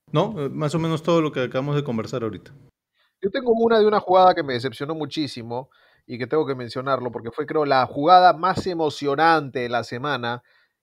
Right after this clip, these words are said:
Speaker 2: y no sucedió.
Speaker 1: Ajá, ¿en los Giants Cowboys?
Speaker 2: Sí, hay una cuarta oportunidad, muchachos, en que,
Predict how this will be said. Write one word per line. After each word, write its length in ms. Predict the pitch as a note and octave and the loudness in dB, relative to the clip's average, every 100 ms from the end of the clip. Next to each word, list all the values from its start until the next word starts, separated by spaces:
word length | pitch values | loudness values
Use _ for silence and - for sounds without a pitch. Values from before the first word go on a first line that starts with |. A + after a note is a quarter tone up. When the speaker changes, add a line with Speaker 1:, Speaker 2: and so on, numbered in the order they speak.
| _ _ | _ _
Speaker 2:
y 140 | A#2+ A#2+ | -14 -10
no 120 | C3 | -10
sucedió. 520 | - B2 G#2+ F#2 - - - | -12 -12 -12 -14 -20 -20 -10
Speaker 1:
Ajá, 400 | A#2 A2 E3 G2 - B2+ | -4 2 2 2 -10 -8
¿en 160 | A#2 | -6
los 120 | G#2+ | -4
Giants 340 | G#2+ D3+ D3+ D3 | 0 0 0 -2
Cowboys? 380 | F3 F3 C4+ - _ _ _ _ _ _ | -2 -2 -6 -8 _ _ _ _ _ _
Speaker 2:
Sí, 280 | - E4+ F2 | -8 -8 -4
hay 160 | E3+ C4 | -2 -2
una 180 | D4 - | -2 -2
cuarta 420 | E3+ F3+ F3+ F#3 | 2 2 2 -4
oportunidad, 640 | C#3+ C3 - A#2+ C3 C#3+ | -4 -8 -6 -10 -2 -2
muchachos, 840 | C3 A#2 C#3+ A#2+ - F2 - - _ _ - | -2 -6 -4 -4 -6 -14 -14 -20 _ _ -8
en 220 | D#3 D#3+ | -6 -6
que, 320 | - D#3 D#3 | -6 -4 -4